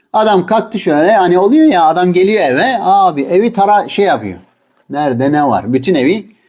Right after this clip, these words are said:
gözetliyor. O da sağa sola, yukarıya aşağıya bakarken dedi ki, "Ya imam,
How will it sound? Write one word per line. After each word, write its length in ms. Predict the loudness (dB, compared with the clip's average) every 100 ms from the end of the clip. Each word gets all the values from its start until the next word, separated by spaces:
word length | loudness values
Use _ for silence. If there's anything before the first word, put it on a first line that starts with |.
| _
gözetliyor. 640 | -2 0 0 -2 -2 -4 -6 _ -20 -6
O 160 | -2 0
da 140 | 0
sağa 360 | 0 2 2 0
sola, 280 | 0 2 2
yukarıya 440 | 0 0 0 0
aşağıya 500 | 0 0 0 0 0
bakarken 600 | -2 -2 -2 -2 -2 0
dedi 180 | 0 -2
ki, 120 | -2
"Ya 220 | 0 0
imam, 580 | 0 2 0 -2 -8 _